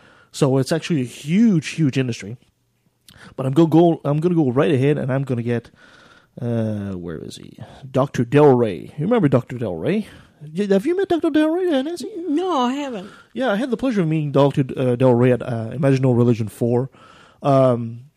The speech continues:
Speaker 1: fantastic fellow, fantastic fellow. He granted us an interview. He's been on the show before as well, uh, where we, uh, promoted his book, uh, The God Virus and the Sex with God. He's, he's got a very interesting podcast called Secular Sexual, uh,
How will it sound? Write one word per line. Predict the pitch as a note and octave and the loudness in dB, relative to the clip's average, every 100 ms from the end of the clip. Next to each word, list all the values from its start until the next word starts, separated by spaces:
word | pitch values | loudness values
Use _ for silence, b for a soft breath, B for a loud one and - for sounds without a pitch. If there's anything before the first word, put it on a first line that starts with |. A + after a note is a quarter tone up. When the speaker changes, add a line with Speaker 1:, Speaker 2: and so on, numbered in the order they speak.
| _ _ _ | _ _ _
Speaker 1:
fantastic | - A#3+ A#3 A#3+ F#3+ | -4 0 2 2 0
fellow, | A2+ C#2 - | -6 -10 -10
fantastic | - C#3+ E3+ D3+ | -6 -2 -2 -2
fellow. | B2+ B2 | -2 -2
He | B2+ | -2
granted | C3 D#3 D3 | 0 2 2
us | - | 0
an | C3+ | -2
interview. | C3+ C3 C3+ | 0 2 2
He's | B2 C3 B2 A#2 | 2 -2 -4 0
been | D#3 | 2
on | D#3 | 4
the | C#3 | 4
show | - C3+ | 4 4
before | B2 - B2+ B2 | 2 4 6 4
as | A2+ | 2
well, | A#2 A#2+ A#2+ B B B - | -2 -2 -4 B B B -10
uh, | A#2 | -6
where | B2+ | -6
we, | A#2 B2 | -4 -4
uh, | A#2 | -6
promoted | A2+ B2 B2 A#2 | -4 -4 -2 -2
his | G#2+ | -2
book, | A#2 A2+ A#2+ | -4 -4 -4
uh, | A2+ G#2+ | -8 -8
The | A2 G#2+ | -12 -6
God | A#2+ A#2 | -2 -2
Virus | A#2 A#2 A#2 A#2+ | -2 -2 -4 -6
and | A2+ | -10
the | A2 | -12
Sex | G#2 A#2+ - | -8 -8 -8
with | A#2+ | -6
God. | A#2+ A#2 C3+ - B B3 B B | -4 -4 -6 -10 B -20 B B
He's, | C3 A#2+ A2+ | -8 -6 -6
he's | - B2+ A#2 | -10 -4 2
got | C#3 | 2
a | |
very | A2 D#3 D#3+ | 4 4 4
interesting | C#3+ B2 B2 | 2 -2 0
podcast | C3+ A#2+ - B2+ - | 0 0 0 -2 -2
called | A#2+ A2+ | -6 -6
Secular | C3 - B2+ | -6 -4 -4
Sexual, | C3 - B2 - | -4 -4 -4 -6
uh, | A#2 | -10